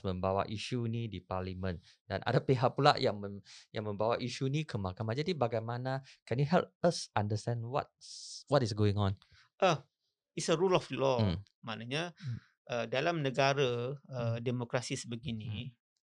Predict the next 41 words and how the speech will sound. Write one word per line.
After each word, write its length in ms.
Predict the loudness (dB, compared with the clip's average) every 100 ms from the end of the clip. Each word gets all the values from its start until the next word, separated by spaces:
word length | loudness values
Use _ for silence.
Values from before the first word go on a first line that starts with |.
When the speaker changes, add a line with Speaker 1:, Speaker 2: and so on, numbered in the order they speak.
| _ _ -8
Speaker 2:
kita 240 | 0 2
ada 80 | 2
hak 240 | -2 -4
masing-masing. 800 | -4 -6 -8 -10 -12 -10 -10 -12
Speaker 1:
Hmm. 80 | -18 _ _ _
Speaker 2:
So, 160 | -12
kalau 240 | -4 -2 -2
you 160 | -2
tak 240 | -4 -4 -2
puas 160 | -4
hati, 400 | -4 -8 -12 -12 -12
you 160 | -8 -4
bawa 240 | -2 -2 -4
kepada 240 | -8 -8
mahkamah, 400 | -8 -8 -8 -8 -10 _ _ _
be 320 | -12 -6 -6 -6
it, 60 |
so 240 | -8 -8 -8
be 240 | -10 -14
it. 40 | -12
Speaker 1:
Hmm. 160 | -12 -12 -14 _ _ _
Speaker 2:
Sebab 400 | -10 -2 -2 -2
kita 240 | -8 -4 -4
ada 240 | -2 -4
prinsip, 480 | -6 -6 -6 -4 -6 _ _ _ _ -6
uh, 320 | -4 -4 -6 -6
keluhuran 560 | -4 -2 -2 -2 -4
perlembagaan 560 | -6 -6 -6 -4 -6 -4
dan 160 | -6 -6
kedaulatan 560 | -4 -2 -2 -2 -4 -6
undang-undang. 480 | -6 -6 -4 -6 -4
Speaker 1:
Hmm. 160 | -6 -6 _ _ -8
Speaker 2:
Dia 80 |
berjalan 400 | -4 -2 -2 -2
secara 240 | -2 0 -2
selari. 480 | -2 -8 -6 -6 -2
Itu 160 | -2
rukun 240 | 0 -2 -2
negara. 400 | -2 -2 -2 -4
Speaker 1:
Negara, 160 |
ya. 80 | -8